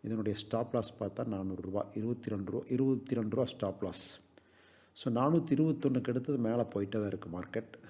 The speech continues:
அதுக்கப்புறம் கீழே வந்து இந்த இடத்துல வந்திருக்கு. மேக்ஸிமம் எவ்வளோ போயிருக்கு? அறுநூத்தி நாற்பத்தொரு ரூபா போயிருக்கு.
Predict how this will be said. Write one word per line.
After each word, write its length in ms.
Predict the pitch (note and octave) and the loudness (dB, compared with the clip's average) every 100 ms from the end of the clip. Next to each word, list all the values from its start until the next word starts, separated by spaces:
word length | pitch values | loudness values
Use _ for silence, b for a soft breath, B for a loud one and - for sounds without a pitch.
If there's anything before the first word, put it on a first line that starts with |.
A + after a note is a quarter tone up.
| B B B - | B B B -8
அதுக்கப்புறம் 460 | A2 A#2+ A#2 - C3+ | -4 -2 -2 -2 -2
கீழே 300 | - D#3 D#3+ | 0 2 6
வந்து 580 | C3+ B2 C3+ D3 B2 A2+ - B B B B - | 6 4 2 2 2 0 -6 B B B B -6
இந்த 280 | A#2+ B2 B2 | -2 0 2
இடத்துல 260 | B2+ B2 | 2 2
வந்திருக்கு. 440 | G#2 A2 G#2 - A2 | 2 2 -2 -2 -2
மேக்ஸிமம் 560 | B2 - - C#3 D3 - - | -2 -2 2 2 2 -2 -4
எவ்வளோ 300 | A2 A#2 A#2 | 2 2 2
போயிருக்கு? 280 | A2 G2 G#2 | 0 0 0
அறுநூத்தி 480 | G2 A2+ A#2+ A#2 G#2 | 0 2 0 0 -2
நாற்பத்தொரு 460 | G2+ G2+ - G2 | -2 -2 -2 0
ரூபா 240 | G#2+ G#2 F#2+ | 0 0 -4
போயிருக்கு. 360 | F#2+ - - | -6 -6 -8